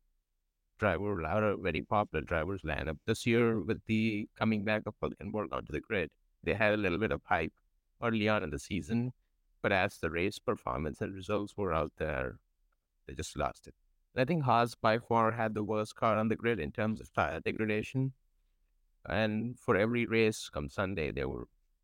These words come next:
probably a pit stop or two offset. But the entire grid, they needed an extra pit stop than compared to every other team because how the tires were just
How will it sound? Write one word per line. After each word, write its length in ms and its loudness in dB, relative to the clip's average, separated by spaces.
probably 480 0
a 60 0
pit 220 -2
stop 340 2
or 80 -2
two 280 -4
offset. 640 0
But 140 4
the 80 6
entire 420 2
grid, 280 0
they 100 0
needed 260 -2
an 140 -2
extra 500 -2
pit 220 -6
stop 400 -2
than 180 0
compared 460 -4
to 100 -2
every 240 0
other 120 -2
team 420 -10
because 320 -12
how 100 -6
the 120 -2
tires 480 2
were 100 -2
just 360 -8